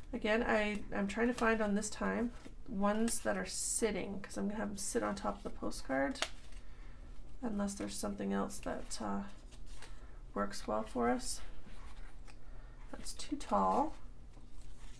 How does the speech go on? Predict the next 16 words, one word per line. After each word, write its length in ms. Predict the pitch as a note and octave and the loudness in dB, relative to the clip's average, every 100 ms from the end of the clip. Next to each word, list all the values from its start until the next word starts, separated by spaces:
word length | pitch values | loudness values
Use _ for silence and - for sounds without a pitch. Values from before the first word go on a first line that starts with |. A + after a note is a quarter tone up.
| - - - - - - - - - | -10 -10 -8 -6 -4 -4 -4 -6 -6
There's 160 | A#3+ - | -6 -6
so 300 | - - G#3 | -2 0 2
many 280 | G#3 G#3 G#3 | 2 0 0
here. 340 | G#3 A2 A2 - - - - - - - - - - - - - - - - - - - | -2 -2 -2 0 -2 -2 -4 -6 -10 -10 -4 0 0 0 -2 -4 -6 -8 -6 -4 -2 -2
These 160 | B3 - | -2 0
little 160 | G3 F#3+ | -2 0
girls 260 | F#3+ F#3 | -2 0
are 80 | F#3+ | -2
cute. 320 | F#3+ - G3+ | -4 -4 -4
I've 160 | G3+ G#3+ | -4 -4
used 200 | - - | -6 -4
them 160 | - | -2
so 180 | G2+ - | -2 -2
many 240 | G#2 G#2 G2+ | -2 -2 -4
times. 580 | - G#2 G#2+ - - - - - - - - - - - - - - - - - - - | -4 -4 -2 -2 -2 -6 -8 -10 -8 -4 -2 -2 -2 -4 -4 -8 -8 -4 -2 -2 0 -2
Um, 680 | C4 C4 C4+ C4 C4+ C4+ B3+ | 0 0 2 2 0 2 0